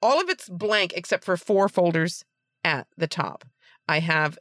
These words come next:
a productivity folder where I keep multiple things for work. Um, I have a couple of different email addresses, calendars, um, my settings, and that sort of thing.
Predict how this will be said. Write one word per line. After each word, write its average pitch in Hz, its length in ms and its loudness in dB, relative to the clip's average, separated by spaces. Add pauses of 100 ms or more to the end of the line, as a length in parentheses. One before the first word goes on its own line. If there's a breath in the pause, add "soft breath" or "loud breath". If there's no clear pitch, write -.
a 156 180 0
productivity 202 560 -2
folder 185 360 0
where 165 140 4
I 151 60 4
keep - 280 -10
multiple 156 380 -4
things 156 280 -6
for 165 140 -2
work. 147 420 0 (180)
Um, 131 400 -2
I 147 100 0
have 160 120 0
a 135 40 -10
couple - 260 -6
of 151 80 -2
different 147 260 -8
email 143 240 -2
addresses, 139 560 -4 (340 loud breath)
calendars, 143 920 -2 (100)
um, 127 340 -2
my 135 140 -6
settings, 135 540 -2
and 131 120 -8
that 120 160 -2
sort 143 200 -10
of 147 80 -10
thing. 110 320 -12